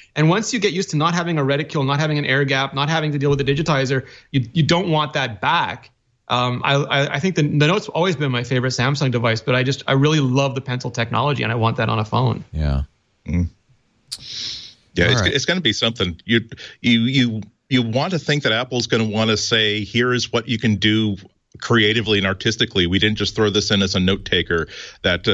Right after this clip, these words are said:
Speaker 3: it, it was, peop-, it'll be pleased. They'll be pleased if they do handwriting recognition and it's a regular input device. But I think the, the, the demo video they really wanna show is people actually creating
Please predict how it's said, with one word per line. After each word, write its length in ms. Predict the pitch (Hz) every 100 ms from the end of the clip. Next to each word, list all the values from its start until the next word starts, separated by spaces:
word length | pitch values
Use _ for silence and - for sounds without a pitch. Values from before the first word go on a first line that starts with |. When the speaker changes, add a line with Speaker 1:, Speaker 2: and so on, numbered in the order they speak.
| 90
Speaker 3:
it, 140 | 123 120
it 60 |
was, 140 | 123 117
peop-, 300 | - 135 135
it'll 180 | 131 123
be 180 | 120 113
pleased. 500 | - 143 151 156 156
They'll 140 | 147
be 100 | 139
pleased 280 | 139 165 170
if 60 | 151
they 120 | 165
do 160 | 143
handwriting 500 | 123 131 131 123 117
recognition 640 | 113 113 113 139 - 135 131
and 140 | 110 104
it's 140 | 98
a 140 | 107
regular 340 | 98 110 110 104
input 240 | 110 120
device. 540 | 110 92 92 - - -
But 80 | 113
I 40 |
think 180 | 110 143
the, 180 | 123 104 95
the, 100 | 110
the 160 | - 110
demo 320 | 120 127 135
video 240 | 117 113 113
they 120 | 107
really 260 | 92 107 120
wanna 260 | 107 101
show 480 | 92 123 135 110 101 - - _
is 320 | 104 107 101
people 560 | - - 123 120 110 107
actually 440 | 92 104 - 110 104
creating 440 | - 104 101 98